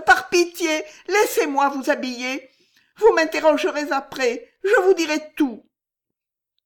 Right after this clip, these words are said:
Jeanne, stupéfaite et terrifiée, vit alors Juliette se précipiter vers le cabinet de toilette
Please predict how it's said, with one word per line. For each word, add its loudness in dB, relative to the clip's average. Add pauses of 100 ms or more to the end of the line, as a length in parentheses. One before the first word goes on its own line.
(640)
Jeanne, -4
stupéfaite -8
et -4
terrifiée, -6 (340)
vit -10
alors -2
Juliette -6
se -12
précipiter -8
vers -8
le -8
cabinet -6
de -2
toilette -8